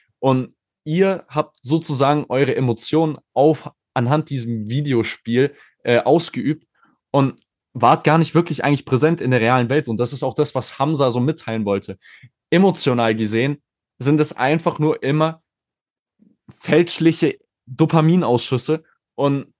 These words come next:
im Endeffekt habt ihr nicht wirklich diese Glücksgefühle gehabt wegen realen, äh, Geschehnissen oder sonstigem. Und das war einfach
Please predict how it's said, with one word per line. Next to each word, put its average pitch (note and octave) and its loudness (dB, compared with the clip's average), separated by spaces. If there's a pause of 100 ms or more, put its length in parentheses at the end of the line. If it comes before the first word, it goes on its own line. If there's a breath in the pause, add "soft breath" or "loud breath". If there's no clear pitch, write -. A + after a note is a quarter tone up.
(280)
im C3+ -2
Endeffekt D#3+ -4
habt D#3 -6
ihr D#3 0
nicht D3 -4
wirklich E3 -2
diese C#3+ -6
Glücksgefühle D3 -4
gehabt C3+ -6
wegen C3 -2
realen, A#2+ 2 (200)
äh, G#2 -12
Geschehnissen B2 -4
oder G2+ -4
sonstigem. G2 -10 (340 loud breath)
Und A#2 0
das D#3+ 4
war D#3 6
einfach D3+ 0